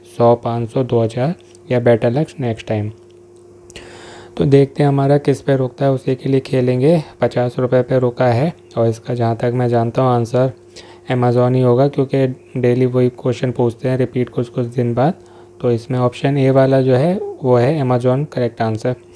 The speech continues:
Amazon का quiz है तो अपना ही ये question पूछते हैं, अपना ही इनका answer होता है। और इसको जो है आपको hashtag Amazon Spin and Win के हैशटैग के साथ अधिक से अधिक share कर देना है friends रिलेटिव्स के साथ में अपने जीतने के chances को बढ़ाने के लिए।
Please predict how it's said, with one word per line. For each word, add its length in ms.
Amazon 460
का 140
quiz 260
है 80
तो 140
अपना 320
ही 160
ये 200
question 420
पूछते 340
हैं, 80
अपना 160
ही 100
इनका 240
answer 340
होता 240
है। 120
और 140
इसको 280
जो 120
है 80
आपको 320
hashtag 440
Amazon 420
Spin 260
and 180
Win 120
के 100
हैशटैग 320
के 100
साथ 260
अधिक 280
से 160
अधिक 220
share 260
कर 160
देना 220
है 60
friends 360
रिलेटिव्स 520
के 100
साथ 320
में 120
अपने 240
जीतने 340
के 80
chances 400
को 140
बढ़ाने 400
के 100
लिए। 260